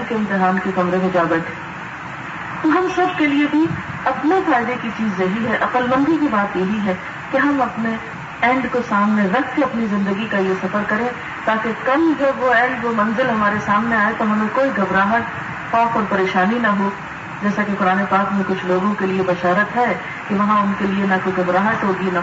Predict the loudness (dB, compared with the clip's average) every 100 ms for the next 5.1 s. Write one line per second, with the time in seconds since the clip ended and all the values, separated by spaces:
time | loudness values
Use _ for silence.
0 | 0 -2 0 -2 0 0 -2 -6 -2 2
1 | 2 0 0 0 2 2 2 2 2 0
2 | -4 -6 -10 -2 2 4 4 4 2 -2
3 | -6 0 2 2 2 2 2 2 0 0
4 | 0 2 4 4 2 2 0 0 0 0